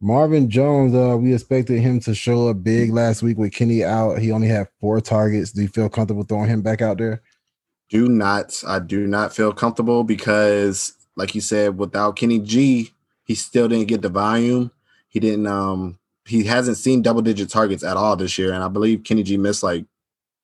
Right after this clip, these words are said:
Speaker 2: three or four games, I wanna say.
Speaker 1: That's true.
Speaker 2: So, he's, yeah, he saved you with that touchdown last week,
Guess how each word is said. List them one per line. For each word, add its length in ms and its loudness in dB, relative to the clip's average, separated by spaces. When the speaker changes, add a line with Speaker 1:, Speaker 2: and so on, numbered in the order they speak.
Speaker 2:
three 480 0
or 120 0
four 240 0
games, 340 0
I 40 2
wanna 180 0
say. 280 -2
Speaker 1:
That's 220 -6
true. 100 -10
Speaker 2:
So, 500 0
he's, 380 -6
yeah, 240 -2
he 120 0
saved 320 2
you 60 2
with 100 0
that 160 0
touchdown 640 0
last 340 0
week, 420 0